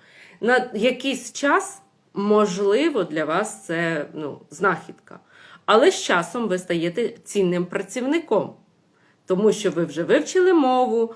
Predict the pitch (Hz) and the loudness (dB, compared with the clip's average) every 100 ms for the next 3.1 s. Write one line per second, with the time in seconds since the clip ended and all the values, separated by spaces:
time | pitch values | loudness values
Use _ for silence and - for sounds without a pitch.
0 | - - 165 202 277 311 262 285 190 247 | -12 -6 0 2 2 -2 -2 -4 0 0
1 | 254 254 254 262 190 165 143 - - 196 | 0 -8 -6 -6 -4 -4 -4 -8 -8 -8
2 | 170 185 202 156 139 180 165 - 180 180 | -6 -6 -6 -8 -6 -4 -4 -4 -2 -2